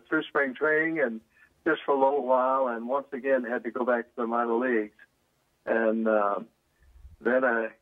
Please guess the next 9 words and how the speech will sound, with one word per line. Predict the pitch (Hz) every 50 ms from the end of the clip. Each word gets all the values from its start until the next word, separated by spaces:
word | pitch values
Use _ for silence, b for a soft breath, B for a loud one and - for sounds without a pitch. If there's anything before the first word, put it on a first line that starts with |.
| _ -
came | - 139 139 139
up | 139 135 - - _
finally | - 143 156 160 160 160 151
for | - - 147 131
the | 117 135 123 123 120 110 120 - _ _ _ _
good, | - 147 147 147 139 - _ -
uh, | 143 135 127 -
in | - 123 127
nineteen | 127 131 131 131 - - - 127 127 120 120 120 117